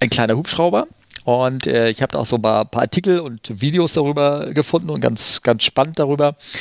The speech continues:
Ähm, ich finde nur die kleinen Daten und Fakten dahinter, die sind irgendwie ganz cool. Und zwar fliegt das Ding halt am Mars. Das entspricht hier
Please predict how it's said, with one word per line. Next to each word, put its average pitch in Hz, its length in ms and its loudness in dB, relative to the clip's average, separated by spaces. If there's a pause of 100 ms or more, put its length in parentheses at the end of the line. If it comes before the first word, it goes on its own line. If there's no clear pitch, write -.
(300)
Ähm, 127 380 0
ich - 140 -10
finde 135 200 2
nur 123 100 4
die 110 140 0
kleinen 110 480 -2
Daten 131 500 -2
und 113 160 -6
Fakten - 320 -4
dahinter, 98 280 2
die 101 100 0
sind 101 240 0 (120)
irgendwie 101 280 2
ganz 101 220 0 (120)
cool. 117 160 2
Und 101 120 -2
zwar 120 420 0
fliegt - 240 -4
das 127 80 2
Ding 120 160 0
halt 117 140 2
am 95 200 -4
Mars. 107 500 -2 (600)
Das 123 180 0
entspricht 147 420 0
hier 165 380 0